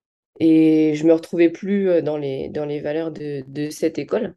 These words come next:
Donc, j'ai arrêté, je me suis dit, euh, « C'est bon, je suis prête. Je suis prête pour, euh, pour aller affronter, euh, la vie, euh, en entreprise. » Et, euh, du coup, voilà, je vou-, je voulais un petit break, un petit break après l'école,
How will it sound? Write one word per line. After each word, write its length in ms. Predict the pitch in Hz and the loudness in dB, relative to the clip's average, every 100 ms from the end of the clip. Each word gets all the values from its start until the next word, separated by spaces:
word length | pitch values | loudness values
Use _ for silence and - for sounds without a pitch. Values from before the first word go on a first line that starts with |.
| _ _ _ _ _ _ _ _ _ - | _ _ _ _ _ _ _ _ _ -6
Donc, 220 | 170 160 | -4 0
j'ai 140 | 160 | 2
arrêté, 380 | 151 151 156 233 | 4 2 2 0
je 100 | 214 | 0
me 40 | |
suis 200 | 156 - 156 | -4 -8 -10
dit, 240 | 180 170 | -2 0
euh, « 100 | 135 | -2
C'est 140 | 135 143 | -4 -4
bon, 160 | 196 | -4
je 80 | 202 | -4
suis 120 | - | -10
prête. 400 | - 208 226 - 147 _ _ _ _ _ _ _ _ _ _ _ | -10 -8 -8 -8 -12 _ _ _ _ _ _ _ _ _ _ _
Je 60 | _ | _
suis 100 | - | -20
prête 320 | - 175 175 | -10 -8 -10
pour, 320 | - 160 156 151 | -2 0 0 -2
euh, 600 | 143 139 135 143 147 - | -6 -6 -6 -8 -8 -10
pour 220 | - 139 | -10 -6
aller 120 | 139 | -4
affronter, 540 | 135 - 143 139 165 151 | -4 -6 -10 -4 -2 -2
euh, 100 | 135 - _ _ _ _ _ | -6 -14 _ _ _ _ _
la 280 | - 143 143 | -10 -4 -4
vie, 320 | 143 160 160 | -4 0 2
euh, 320 | 143 135 127 | 2 0 -2
en 140 | - 160 | 0 0
entreprise. » 600 | 160 - 156 226 233 160 - _ _ _ _ _ _ - | 2 0 0 0 -2 -4 -10 _ _ _ _ _ _ -2
Et, 360 | 202 208 196 | 2 6 6
euh, 1000 | 175 160 160 156 151 147 143 143 143 - 147 135 131 | 6 4 2 2 0 -2 -4 -4 -6 -8 -10 -14 -14
du 200 | 135 139 | -14 -16
coup, 140 | - 185 | -10 -4
voilà, 240 | 156 143 | -2 -2
je 120 | 143 | -4
vou-, 220 | 160 170 - | -6 -8 -10
je 100 | 180 | -8
voulais 200 | 220 240 | 0 0
un 100 | 214 | 0
petit 200 | - 190 | -2 -4
break, 460 | 170 180 214 - - _ _ _ - | 0 0 -2 -8 -20 _ _ _ -14
un 140 | 170 | -12
petit 200 | 165 170 | -10 -6
break 260 | 165 170 165 | -2 -2 -2
après 260 | 151 - | -4 -4
l'école, 460 | 147 143 175 180 180 | -4 -2 0 0 -4